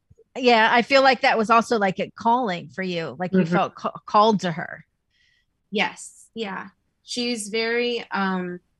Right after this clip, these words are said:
Speaker 2: she's very self-aware. And
Speaker 1: Yes.
Speaker 2: I think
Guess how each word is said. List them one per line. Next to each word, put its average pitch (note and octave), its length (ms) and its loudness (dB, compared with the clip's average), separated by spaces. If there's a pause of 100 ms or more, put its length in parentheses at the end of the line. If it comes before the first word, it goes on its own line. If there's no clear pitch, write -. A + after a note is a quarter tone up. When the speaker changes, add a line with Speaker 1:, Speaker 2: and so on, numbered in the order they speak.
(100)
Speaker 2:
she's D4+ 280 2
very A3 300 2
self-aware. E3 800 -4 (560)
And F#3+ 100 0
Speaker 1:
Yes. F#3 220 2
Speaker 2:
I - 20 -14
think G3 160 -8